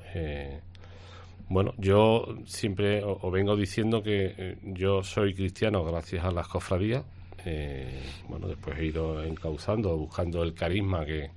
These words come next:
que más se asemejaba a mí o donde me encontraba a gusto durante ese, esa, ese camino de crecimiento espiritual. Pero entiendo que estoy aquí hoy sentado gracias a las cofradías.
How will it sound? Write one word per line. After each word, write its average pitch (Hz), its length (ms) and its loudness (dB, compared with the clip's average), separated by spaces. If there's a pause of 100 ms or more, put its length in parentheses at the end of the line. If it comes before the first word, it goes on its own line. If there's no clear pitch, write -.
(1000)
que 80 600 2 (320)
más 82 260 4
se 80 460 4
asemejaba 82 760 4
a 80 40 4
mí 98 200 2
o 107 80 4
donde 80 220 0
me 73 100 -2
encontraba 80 420 2
a 80 40 4
gusto 95 380 2
durante 76 460 0
ese, 80 420 0 (100)
esa, 80 380 0
ese 82 280 -4
camino 90 360 6
de 85 100 4
crecimiento 85 520 2
espiritual. 101 580 4 (720)
Pero 92 120 4
entiendo 90 260 4
que 110 40 4
estoy 110 200 2
aquí 101 260 2
hoy 101 140 6
sentado 104 440 2
gracias 92 360 0
a 98 40 4
las 87 120 -2
cofradías. 76 560 -8